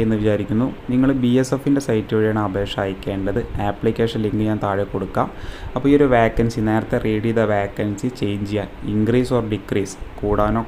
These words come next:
കുറയാനോ ചാൻസ് ഉണ്ട്. അപ്പോൾ ആ കാര്യങ്ങളൊക്കെ നിങ്ങൾ മനസ്സിലാക്കുക. ബോയ്സിനും ഗേൾസിനും ഇത് അപ്ലൈ ചെയ്യാൻ പറ്റും. എന്തെങ്കിലും ഡൗട്ട് ഉണ്ടെങ്കിൽ താഴെ കമൻ്റ് ആയിട്ട് പറയാം. അപ്പോൾ എന്തായാലും ഫ്രണ്ട്സ്, നമുക്ക് പുതിയൊരു വീഡിയോ ആയിട്ട് കാണാം.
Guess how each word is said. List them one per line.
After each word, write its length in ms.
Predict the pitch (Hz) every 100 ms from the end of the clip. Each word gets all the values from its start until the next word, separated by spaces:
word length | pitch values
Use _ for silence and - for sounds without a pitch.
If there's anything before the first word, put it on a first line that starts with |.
| 107
കുറയാനോ 420 | 104 101 107 113 110
ചാൻസ് 300 | 98 95 -
ഉണ്ട്. 160 | 101 135 - - - -
അപ്പോൾ 140 | 120 123
ആ 20 | 127
കാര്യങ്ങളൊക്കെ 520 | 120 117 117 117 120 117
നിങ്ങൾ 160 | 113 113 104
മനസ്സിലാക്കുക. 540 | 98 101 101 98 120 117
ബോയ്സിനും 420 | 107 110 117 117 110
ഗേൾസിനും 420 | 104 104 117 117 113
ഇത് 80 | 107
അപ്ലൈ 260 | 98 107 107
ചെയ്യാൻ 200 | 107 104 98
പറ്റും. 240 | 95 120 - 113
എന്തെങ്കിലും 380 | 104 120 135 127
ഡൗട്ട് 200 | 113 120
ഉണ്ടെങ്കിൽ 220 | 120 120 117
താഴെ 180 | 107 110
കമൻ്റ് 280 | 110 104 101
ആയിട്ട് 160 | 107 104 101
പറയാം. 260 | 101 143 - - -
അപ്പോൾ 140 | - 110
എന്തായാലും 320 | 110 120 127 120
ഫ്രണ്ട്സ്, 240 | 120 -
നമുക്ക് 240 | 117 110 117 113
പുതിയൊരു 260 | 107 117
വീഡിയോ 180 | 117 113
ആയിട്ട് 140 | 107 104
കാണാം. 220 | 104 104